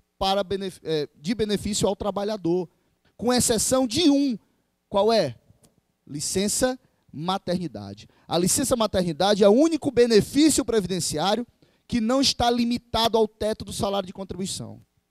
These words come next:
Vai depender da sua última remuneração na empresa. Isso para os segurados empregados. Para os autônomos, os facultativos, né? Esses trabalhadores, eles recebem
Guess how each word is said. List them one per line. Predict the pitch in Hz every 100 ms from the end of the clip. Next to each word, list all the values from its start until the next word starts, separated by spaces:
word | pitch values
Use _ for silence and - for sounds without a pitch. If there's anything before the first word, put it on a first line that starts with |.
| _ _ -
Vai | 160
depender | 185 190 190 160 190 226 - _
da | - 180
sua | - 190
última | 208 320 277 269
remuneração | 226 226 196 165 165 208 202
na | 175 214 294 _ _ _ _ _ 147
empresa. | 135 - 90 87 101 107 _ _ _ _ _ _ _ _ _ _ _ _ _ _ -
Isso | 208 254 262
para | 226 214
os | 233
segurados | - 208 180 180 190
empregados. | 247 262 269 180 123 107 - - _ _ _ -
Para | 180 208
os | 190
autônomos, | 196 180 - 185 208 175 135
os | 151
facultativos, | - 180 175 156 139 - 190 220 156 113 - _ _ -
né? | 143 202 - _ -
Esses | 202 262 -
trabalhadores, | - 196 180 160 143 220 214 180
eles | 185 170 -
recebem | 156 185 - - 160 170 254